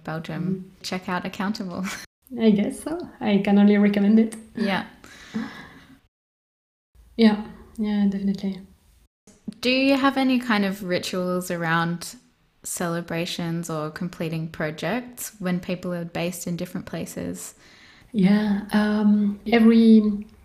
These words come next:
Speaker 2: Friday we close the week with a meeting with absolutely everyone taking part in the company, and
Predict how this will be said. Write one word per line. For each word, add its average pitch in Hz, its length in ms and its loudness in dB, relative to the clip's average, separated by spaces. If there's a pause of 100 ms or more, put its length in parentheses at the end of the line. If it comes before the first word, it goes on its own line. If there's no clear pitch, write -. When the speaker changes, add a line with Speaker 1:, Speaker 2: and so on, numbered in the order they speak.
(280)
Speaker 2:
Friday 220 520 6
we 208 340 8
close 220 300 8
the 208 100 6
week 202 220 8
with 202 180 2
a - 20 6
meeting 196 640 6
with 185 260 0 (240)
absolutely 202 400 4
everyone 190 520 8
taking 185 300 6
part 185 240 2
in 190 80 4
the 185 60 2
company, 202 520 2
and 180 440 6